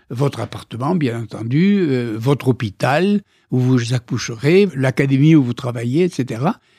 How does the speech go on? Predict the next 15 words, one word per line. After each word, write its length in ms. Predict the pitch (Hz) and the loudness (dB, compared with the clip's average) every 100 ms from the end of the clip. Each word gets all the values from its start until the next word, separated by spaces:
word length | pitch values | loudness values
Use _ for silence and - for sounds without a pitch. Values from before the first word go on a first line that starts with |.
| _ 120 | _ 0
Mais 180 | 135 | 2
c'est 240 | 127 - 120 | 2 2 0
surtout 460 | - 160 - - | 2 0 -2 -4
maintenant, 420 | 147 123 123 113 135 | -4 -4 -8 -6 -4
désormais, 640 | 123 110 98 117 131 156 _ _ _ 135 | -2 -2 -4 -4 -4 -6 _ _ _ 0
la 140 | 131 | 4
maison 300 | 165 156 139 | 6 6 4
à 60 | 127 | 2
laquelle 300 | 127 135 123 | 0 -2 -4
il 60 | |
faut 140 | - 117 | -6 -8
faire 200 | 123 117 | -4 -4
le 60 | |
plus 200 | 120 127 | -4 -6
attention, 440 | 117 104 90 127 | -6 -10 -8 -6